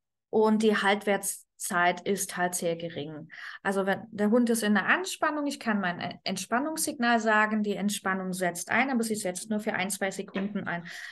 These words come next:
Das heißt, einem muss schon sehr klar sein, dass Entspannungssignal niemals alleinstehend für irgendwas,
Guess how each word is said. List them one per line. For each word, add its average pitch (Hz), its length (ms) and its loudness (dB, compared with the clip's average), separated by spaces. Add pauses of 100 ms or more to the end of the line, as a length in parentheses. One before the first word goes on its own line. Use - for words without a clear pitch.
(100)
Das 214 180 0
heißt, 226 280 4
einem 220 320 2
muss 220 220 0
schon 220 200 2
sehr 254 240 0
klar 226 260 2
sein, 208 220 0
dass 202 160 0
Entspannungssignal 208 1120 2
niemals 233 640 4
alleinstehend 202 760 -2
für 208 100 0
irgendwas, 220 880 0